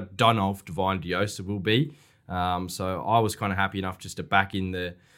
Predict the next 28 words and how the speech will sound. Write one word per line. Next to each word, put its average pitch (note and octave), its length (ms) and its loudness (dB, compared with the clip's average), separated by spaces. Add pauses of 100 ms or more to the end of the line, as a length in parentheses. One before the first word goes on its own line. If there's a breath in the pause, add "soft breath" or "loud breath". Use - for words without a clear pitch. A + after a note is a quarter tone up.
(180 soft breath)
what A#2 140 4
I G#2+ 80 8
think C3+ 200 4
is - 60 -10
gonna A#2 180 0
be G2+ 120 2
the F2+ 100 -2
best G2 280 0
horse F#2+ 260 -2
in F#2+ 80 -4
the F2 80 -2
race, F#2 380 2
and F2+ 100 -6
she - 100 -12
gets F#2+ 180 -4
the E2+ 80 -10
best F2 220 -6
setup. F#2 260 0
She'll F#2 120 -10
go F#2 180 -2
forward, F2+ 340 -4
get F#2 160 -6
Zara, F2 540 2
and F2+ 100 -6
she's F2+ 180 -8
in F#2 140 -4
form. D#2 420 -4
So, E2 300 -8